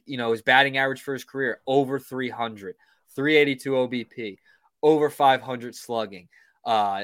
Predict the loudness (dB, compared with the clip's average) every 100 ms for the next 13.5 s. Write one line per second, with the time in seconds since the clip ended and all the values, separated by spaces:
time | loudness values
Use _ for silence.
0 | -4 0 2 0 -2 0 -2 -4 -10 -10
1 | -6 -6 -8 -8 -8 -8 -6 0 4 4
2 | 4 0 -4 -8 -8 -8 -2 0 0 -2
3 | -8 -6 -4 -2 -4 -8 -2 -2 -2 -6
4 | -6 -6 -6 -6 -6 -6 -8 -10 -14 -14
5 | _ _ -16 -6 -4 -4 -6 -10 -6 -8
6 | -8 -10 -10 -10 -14 -8 -8 -8 _ _
7 | _ _ _ _ _ -20 -20 _ -18 -14
8 | -6 -6 -6 -8 -8 -8 -10 _ _ -14
9 | -8 -2 0 0 -4 -6 -6 -8 -14 -12
10 | -4 -4 -4 -6 -8 -10 -10 -8 -8 -8
11 | 6 8 8 4 -8 -8 -10 -12 -20 _
12 | -16 -12 -10 -10 -4 2 2 2 -4 -6
13 | -6 -6 -4 -6